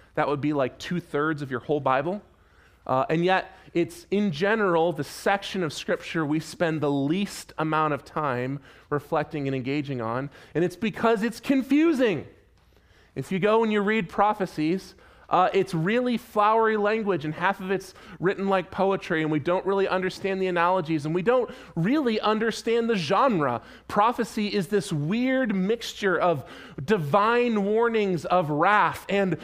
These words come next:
wisdom literature, which is another genre we don't really have anymore, and a love letter, kind of all smashed together. But essentially what you have in biblical prophecy is this: the God of the universe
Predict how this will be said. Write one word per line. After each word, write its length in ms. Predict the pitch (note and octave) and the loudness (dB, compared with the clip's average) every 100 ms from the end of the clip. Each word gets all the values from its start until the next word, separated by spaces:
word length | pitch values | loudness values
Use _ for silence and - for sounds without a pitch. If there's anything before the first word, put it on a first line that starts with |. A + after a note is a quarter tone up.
| - | -8
wisdom 720 | E3+ E3+ A3+ C4+ F3 G#3 F#3 | -2 0 2 0 2 2 2
literature, 480 | F3 D#3+ D3+ - D#3 | 2 2 0 0 0
which 180 | D#3 - | 0 0
is 60 | G3 | 0
another 400 | G3+ A3 A3+ G3 | 2 4 2 2
genre 360 | F3+ F3+ F3+ | 2 2 2
we 140 | E3+ E3+ | 2 2
don't 220 | F3+ D3 | 2 0
really 240 | F3 F3 | 0 0
have 360 | D#3+ D#3+ D#3+ D#3 | 0 0 0 0
anymore, 440 | D#3+ D#3 C#3+ C3+ - A#3+ | 0 0 2 0 -4 -2
and 140 | G#3 B3 | 2 2
a 60 | |
love 320 | B3 B3+ A3+ | 4 2 2
letter, 320 | F#3+ D#3+ B2 A#2 | 0 0 0 -2
kind 220 | A3+ A#3 | 0 0
of 80 | G3+ | 0
all 460 | A3 A#3 B3 A3+ - - | 2 4 4 2 -4 -16
smashed 960 | - - - A3 A#3 B3 A#3 - - - - - | -14 -10 -4 2 4 2 0 -6 -10 -20 -18 -4
together. 520 | G3+ G3 G#3+ F3+ D#3 | 0 2 4 4 4
But 120 | F#3+ | 2
essentially 640 | F#3+ - C#4+ D4+ - B3 | 0 0 0 0 0 -2
what 180 | A3 G#3+ | 0 0
you 80 | G3+ | 0
have 560 | F#3 A3 F3+ E3 F#3+ - - F#3+ | 2 4 4 4 0 -6 -12 -2
in 120 | F#3+ | 2
biblical 360 | G#3 G#3+ G#3+ F3+ | 2 0 -2 0
prophecy 560 | G#3 G3 F#3+ - F3 | 2 2 0 -4 -2
is 140 | D#3 C#3+ | -2 0
this: 360 | F3 C3 - - - - | 0 0 -6 -20 -20 -2
the 120 | F#3+ | 0
God 520 | D#3 G3+ A#3 B3+ B3+ | 4 4 6 4 4
of 180 | G#3+ G#3 | 2 0
the 80 | G3+ | -2
universe 800 | F#3+ A3 F#3 C#3+ D3 F3 - | 0 0 0 0 0 -2 -8